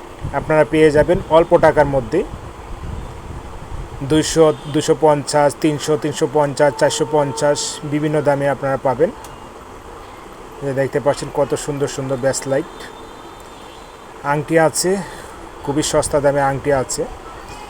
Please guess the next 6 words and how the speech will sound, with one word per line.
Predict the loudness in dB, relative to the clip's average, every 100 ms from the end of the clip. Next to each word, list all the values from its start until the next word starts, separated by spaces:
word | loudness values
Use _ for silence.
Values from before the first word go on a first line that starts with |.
| -18 -16 -8 -2
দুইশো, | 0 0 2 2 2
দুইশো | 0 -2 0
পঞ্চাশ, | 0 0 0 2 2 0 -6 -8 -10 -14 -16 -6 -6
একশো | -2 0
পঞ্চাশ, | 0 0 0 0 0 -4
বিভিন্ন | -2 0